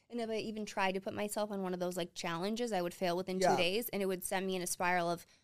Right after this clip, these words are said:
Speaker 1: "I can't even keep myself accountable
Speaker 2: Right.
Speaker 1: for forty-eight hours." Like,
Speaker 2: Right.
Speaker 1: so I know not to do that. But maybe I'll get up at eight or
Speaker 2: Yeah.
Speaker 1: seven thirty and say, "Three days this week, I wanna do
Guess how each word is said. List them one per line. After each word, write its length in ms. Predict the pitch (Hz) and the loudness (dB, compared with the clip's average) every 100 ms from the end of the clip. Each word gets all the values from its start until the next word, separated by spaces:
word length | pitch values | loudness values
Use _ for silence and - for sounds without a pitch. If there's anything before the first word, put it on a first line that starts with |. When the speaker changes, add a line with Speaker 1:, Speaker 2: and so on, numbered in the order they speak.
| _ _ | _ _
Speaker 1:
"I 80 | 180 | -8
can't 280 | 180 175 180 | -6 -4 -4
even 240 | 196 208 | -4 -4
keep 180 | - 233 | -2 0
myself 340 | 226 240 262 | 2 4 4
accountable 340 | 240 262 226 214 | 2 6 10 10
Speaker 2:
Right. 100 | 196 | 10
Speaker 1:
for 60 | |
forty-eight 360 | 254 320 349 359 | 6 4 6 6
hours." 460 | 349 247 175 214 | 6 6 4 2
Like, 120 | 233 208 | 2 8
Speaker 2:
Right. 200 | 226 180 | 8 8
Speaker 1:
so 80 | 262 | 8
I 120 | 254 | 6
know 200 | 262 285 | 4 2
not 220 | 277 247 | 2 2
to 80 | 233 | 0
do 180 | 226 285 | -2 0
that. 240 | 220 - | 0 -2
But 120 | - | -4
maybe 420 | 220 247 226 240 240 - - _ | -2 0 0 0 -2 -10 -20 _
I'll 100 | 214 214 | 0 4
get 140 | 214 | 6
up 160 | 196 196 | 4 4
at 240 | 180 - _ _ _ _ | 4 4 _ _ _ _
eight 340 | 220 294 - - | -2 0 -2 -6
or 60 | 202 | -2
Speaker 2:
Yeah. 80 | |
Speaker 1:
seven 260 | 185 180 202 | 2 2 2
thirty 460 | 262 285 226 202 233 - _ - | 0 -2 0 -2 -4 -8 _ -4
and 160 | 214 | 0
say, 320 | 208 208 190 - - - | 4 6 4 0 -12 -8
"Three 140 | 254 | 0
days 220 | 262 247 226 | 4 4 4
this 160 | 208 | -2
week, 260 | 202 190 190 | 0 0 0
I 80 | 190 | 0
wanna 300 | 190 185 180 | 0 0 -2
do 420 | 190 185 180 175 | 0 2 2 0